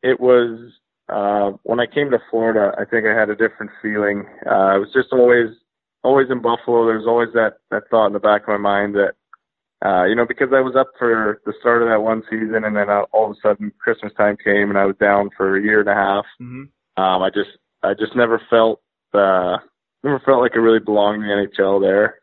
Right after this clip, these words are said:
Speaker 1: Um, but then when I got to Florida, it was just, it was a different feeling. We came down for, uh, for a press conference with, like, five or six of the guys. So I met the guys then, um, before the season in the summertime. And then once that season started, I just,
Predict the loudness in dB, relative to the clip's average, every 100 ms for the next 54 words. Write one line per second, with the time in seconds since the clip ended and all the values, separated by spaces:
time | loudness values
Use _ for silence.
0 | -2 -2 -2 -4 -4 -2 0 0 0 0
1 | -2 -4 0 2 2 2 0 -6 -6 -6
2 | -6 _ _ _ _ _ _ _ _ -2
3 | 0 2 2 0 -6 -2 0 2 0 -2
4 | -2 -2 0 -2 -2 -4 -2 0 0 -2
5 | -4 -8 -12 _ _ _ -2 -2 0 -2
6 | -2 -2 -4 -2 -6 -4 -8 -8 _ -8
7 | -8 _ _ -4 -2 -2 -2 -6 -6 -6
8 | -4 -2 2 2 0 -4 -4 -2 -4 -2
9 | 0 0 -2 -2 -2 -4 -8 _ _ _
10 | _ _ -10 -4 -2 0 -4 -6 -8 -6
11 | 0 2 2 0 -2 0 0 -4 -4 -2
12 | 0 0 0 0 2 0 -2 -4 -6 -12
13 | -4 -4 0 0 0 -2 -4 -4 -2 2
14 | 2 2 0 -2 -6